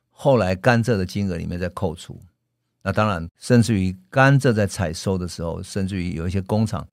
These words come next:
干脆自己雇工去把它收割了。那工资呢？诶，工资可是由收购价格里面扣除，剩下的钱再交给农民。所以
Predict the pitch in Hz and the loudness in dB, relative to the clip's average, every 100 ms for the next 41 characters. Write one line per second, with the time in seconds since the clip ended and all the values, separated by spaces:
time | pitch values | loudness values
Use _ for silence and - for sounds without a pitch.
0 | _ 127 127 113 117 85 - 120 87 104 | _ 2 2 0 -2 -8 -6 -6 -2 -2
1 | 95 92 - 82 76 _ 90 87 - 90 | 0 -2 -6 -8 -10 _ -8 -6 -2 -4
2 | 80 80 82 78 - _ _ _ _ 110 | -4 -6 -8 -10 -14 _ _ _ _ -10
3 | - 143 135 131 127 120 120 - _ _ | 2 4 4 2 2 2 -2 -8 _ _
4 | _ _ - 110 123 - 127 127 127 131 | _ _ -2 0 0 -2 4 4 6 2
5 | 123 98 113 98 98 - 123 123 127 95 | 2 0 2 2 2 2 2 4 2 0
6 | - 107 90 92 85 92 92 - 90 78 | 0 -2 -2 -4 -4 -4 -2 -2 -2 -4
7 | 71 76 - - 180 143 160 110 104 85 | -12 -14 -14 4 6 10 8 8 2 -2
8 | 87 95 92 90 90 71 73 82 82 65 | -2 -2 -2 -4 -6 -10 -10 -10 -10 -14
9 | - _ - 190 | -20 _ -2 -2